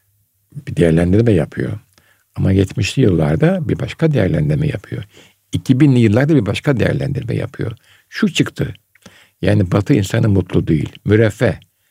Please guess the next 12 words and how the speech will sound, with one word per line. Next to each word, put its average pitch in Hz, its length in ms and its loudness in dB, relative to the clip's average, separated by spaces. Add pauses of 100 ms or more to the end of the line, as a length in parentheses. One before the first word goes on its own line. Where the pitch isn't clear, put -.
(140)
zengin, 104 500 2
güçlü 98 400 -2 (400)
ama 92 180 -2
mutlu 90 400 -4
değil. 147 180 -4
İç 131 200 -8
huzuru 117 520 -8
yok. - 380 -12 (1500)
Ve 107 140 2
bu 127 80 0
giderek 113 320 2
katlanıyor. 87 560 -4